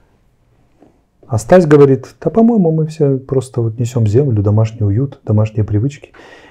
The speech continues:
И эта мысль специально обрывается, потому что там Майка что-то как-то его отвлекает и так далее, и так далее. А что ж символизирует малыш? Не дает ли он некий ключ к решению проблемы?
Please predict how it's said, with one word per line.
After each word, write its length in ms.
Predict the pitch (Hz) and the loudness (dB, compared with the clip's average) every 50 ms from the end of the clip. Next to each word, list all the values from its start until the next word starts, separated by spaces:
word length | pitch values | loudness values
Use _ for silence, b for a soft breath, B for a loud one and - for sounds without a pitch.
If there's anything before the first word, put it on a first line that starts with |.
| B B B - | B B B 0
И 80 | 120 | 0
эта 160 | 117 113 113 117 | 0 2 4 4
мысль 220 | 120 117 120 113 | 2 4 2 0
специально 420 | 107 - 117 107 120 110 104 107 | 0 0 -2 2 2 2 4 4
обрывается, 440 | 104 107 113 131 160 180 160 123 120 | 2 2 2 4 4 4 4 2 0
потому 80 | 110 - | -4 -6
что 100 | - 113 | -8 -6
там 140 | - 107 104 | -2 -2 0
Майка 280 | 107 104 101 - 113 | 0 0 -2 -2 -6
что-то 220 | 110 113 110 117 107 | -6 -6 -4 -4 -4
как-то 260 | 110 104 - - 110 | -4 -6 -4 -2 -2
его 120 | 104 107 | 0 0
отвлекает 420 | 104 - 117 110 - 160 139 123 120 | -2 -4 -6 -2 0 0 0 0 -2
и 40 | |
так 120 | 113 113 110 | -6 -4 -2
далее, 220 | 110 113 107 107 | 0 0 0 0
и 40 | 104 | 0
так 100 | 110 104 | -2 -6
далее. 140 | 107 107 - B B B B B B B B | -6 -8 -12 B B B B B B B B
А 80 | 127 | -4
что 180 | 120 - - 196 | -2 2 2 2
ж 40 | 185 | 2
символизирует 640 | - 180 151 147 147 147 139 147 139 135 123 - - | 2 2 2 4 4 2 2 2 2 2 2 0 0
малыш? 480 | 123 117 104 95 87 - - - - _ _ _ _ _ _ _ _ _ _ _ - b b b b b b b b b b - | 0 0 0 0 -4 -8 -20 -20 -20 _ _ _ _ _ _ _ _ _ _ _ -20 b b b b b b b b b b 0
Не 100 | 117 113 | 0 4
дает 280 | 107 120 156 180 175 147 | 6 6 6 6 4 4
ли 80 | 143 | 2
он 120 | 135 127 123 | 2 4 4
некий 260 | 123 120 117 - 107 | 2 2 2 0 -2
ключ 540 | 104 - 113 131 151 143 147 - - - - _ _ _ _ _ _ _ _ _ _ _ _ _ _ _ _ _ _ _ _ _ _ _ _ _ _ _ _ _ _ _ - | 0 0 2 2 2 0 -2 -8 -20 -20 -20 _ _ _ _ _ _ _ _ _ _ _ _ _ _ _ _ _ _ _ _ _ _ _ _ _ _ _ _ _ _ _ -14
к 460 | - - 117 110 110 110 110 107 107 - - - _ _ _ _ _ _ _ _ _ _ _ _ _ _ _ _ _ _ _ _ _ _ | -6 0 2 4 4 4 4 2 0 -4 -8 -20 _ _ _ _ _ _ _ _ _ _ _ _ _ _ _ _ _ _ _ _ _ _
решению 380 | - 113 - - 127 110 107 107 | -10 -8 -2 0 2 2 2 2
проблемы? 380 | - 110 107 98 98 92 87 | 0 0 0 0 0 -4 -6